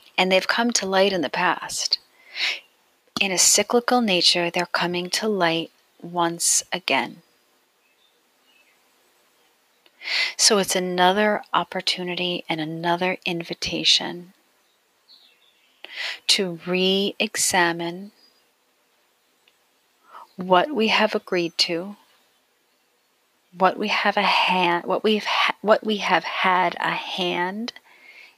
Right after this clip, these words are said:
in planting, and looking at the fruits that are coming up now to be harvested.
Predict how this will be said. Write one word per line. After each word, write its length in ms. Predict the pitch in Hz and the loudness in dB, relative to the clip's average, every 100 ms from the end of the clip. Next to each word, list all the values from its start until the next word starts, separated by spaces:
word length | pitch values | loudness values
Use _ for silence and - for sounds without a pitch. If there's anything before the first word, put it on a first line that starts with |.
| _ - | _ -6
in 180 | 185 | -6
planting, 840 | - - - 160 147 156 170 160 190 - - - - - - - - - - - | -6 -4 2 2 2 -2 -6 -8 -12 -20 -20 -20 -20 -20 -20 -20 -20 -20 -20 -6
and 140 | 190 170 | -4 -2
looking 520 | 175 180 - 196 202 | 0 0 0 -4 -4
at 120 | 185 - - | -4 -4 -6
the 60 | |
fruits 800 | - - 170 156 - - - - _ _ _ _ _ _ _ _ _ _ _ _ - | -6 -2 0 -2 -2 -2 -2 -4 _ _ _ _ _ _ _ _ _ _ _ _ 0
that 120 | 175 | 2
are 80 | 170 - | 2 -2
coming 380 | - 185 196 | -4 -4 0
up 180 | 160 156 - _ - | 2 2 -2 _ -6
now 640 | 165 156 151 151 165 - _ _ _ _ _ _ _ _ | 0 0 0 -6 -12 -18 _ _ _ _ _ _ _ _
to 140 | - | -4
be 100 | 175 | -4
harvested. 880 | 170 - 262 254 165 - - - - | -6 -2 -2 0 -2 -4 -6 -12 -16